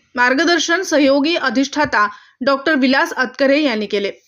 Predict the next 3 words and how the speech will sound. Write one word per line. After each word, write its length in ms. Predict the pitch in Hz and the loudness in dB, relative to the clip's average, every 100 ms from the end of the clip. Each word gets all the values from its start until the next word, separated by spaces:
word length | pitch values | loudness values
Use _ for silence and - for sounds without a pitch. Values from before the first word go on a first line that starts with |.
| _ _ _ _ _ - | _ _ _ _ _ -2
कार्यक्रमाच्या 600 | 320 370 392 381 370 392 | 0 0 2 2 2 2
यशस्वीतेकरिता 1500 | 381 311 277 330 320 311 349 349 - - 277 254 247 262 185 - _ _ _ _ _ _ _ _ _ _ _ _ _ - | 2 2 0 -2 -4 -2 -2 -2 -8 -8 -4 -2 -2 0 -2 -4 _ _ _ _ _ _ _ _ _ _ _ _ _ -4
सरपंच 460 | 320 277 349 349 | -2 0 0 0